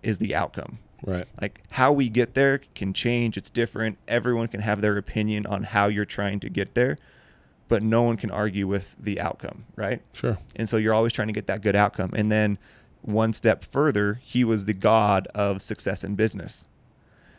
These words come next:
Speaker 1: And so now you're working
Speaker 2: Really?
Speaker 1: with business owners looking for good outcomes. And the
Speaker 2: Right.
Speaker 1: name of the company means good outcome from the god who was success in business.
Speaker 2: So now I know I have to wait for you so long
Speaker 1: <laughs>
Speaker 2: 'cause you're like a god.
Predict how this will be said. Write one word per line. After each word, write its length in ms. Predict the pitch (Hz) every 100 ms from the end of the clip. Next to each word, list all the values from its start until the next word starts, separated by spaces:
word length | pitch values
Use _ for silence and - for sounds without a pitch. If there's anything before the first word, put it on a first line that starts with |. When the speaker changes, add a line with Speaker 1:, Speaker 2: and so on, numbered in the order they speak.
| _ -
Speaker 1:
And 120 | 101
so 120 | 101
now 200 | 104 107
you're 240 | 107 104
working 400 | 107 120 165 190
Speaker 2:
Really? 240 | 165 104 90
Speaker 1:
with 140 | 110
business 360 | 127 123 117 -
owners 640 | - 139 123 107 113 117 - _
looking 300 | 113 117 117 113
for 120 | 104
good 200 | 107 101
outcomes. 600 | 123 120 113 98 110 -
And 120 | 107
the 60 | 98
Speaker 2:
Right. 100 | 107
Speaker 1:
name 160 | 117
of 60 | 110
the 80 | 101
company 440 | 143 151 113 110
means 680 | 104 139 139 110 117 135 - _ _ _ _ _ - _ -
good 160 | 104 104
outcome 600 | 110 120 - 101 101 117 -
from 380 | - 147 117 107
the 80 | 101
god 500 | 117 135 107 104 -
who 120 | 123
was 360 | 110 98 95 98
success 420 | - 107 98 95
in 80 | 98
business. 480 | 127 139 - - - _ _ _ _ _ _ _ _ _ -
Speaker 2:
So 140 | 104
now 180 | 107 107
I 60 |
know 160 | 101 92
I 40 | 92
have 100 | 90
to 60 |
wait 200 | 101 117
for 80 | -
you 80 | 90
so 140 | - 92
long 260 | 90 92
Speaker 1:
<laughs> 720 | - 165 - 151 143 - 120
Speaker 2:
'cause 200 | - 101
you're 140 | 95 95
like 180 | 98 95
a 60 |
god. 320 | 95 110 98